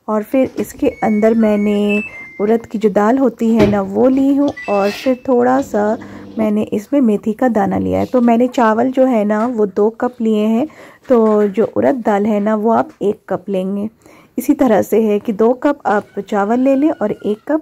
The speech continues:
उड़द दाल और थोड़ा सा मेथी, मतलब वन टेबल स्पून आप मेथी का दाना डाल लें, जो येलो वाला मेथी होता है, और उसको ना भिगो के two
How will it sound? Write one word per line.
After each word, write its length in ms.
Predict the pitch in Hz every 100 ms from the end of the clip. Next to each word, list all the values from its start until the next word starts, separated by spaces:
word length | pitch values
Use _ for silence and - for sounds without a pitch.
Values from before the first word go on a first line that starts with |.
| -
उड़द 260 | 202 208 208
दाल 220 | 220 254 330 - - _
और 60 | 254
थोड़ा 460 | 262 - 311 320 330
सा 220 | 311 285
मेथी, 420 | 302 220 - 254
मतलब 360 | 262 220 220 220 220
वन 160 | 226 285
टेबल 360 | 254 226 220
स्पून 320 | 208 - 220 -
आप 180 | 226 254
मेथी 300 | 196 185 208
का 180 | 226 262
दाना 300 | 214 185 185
डाल 220 | 190 185
लें, 200 | - 214 _ _ _ _
जो 60 | 254
येलो 360 | 233 220 208
वाला 220 | 208 214 220
मेथी 320 | 196 185 190
होता 320 | 196 170 196
है, 60 | -
और 260 | - 240
उसको 300 | 226 - 269
ना 160 | 262 311 - - - -
भिगो 360 | 240 226 247 254 285
के 260 | 285 285
two 560 | 277 _ _ 285 294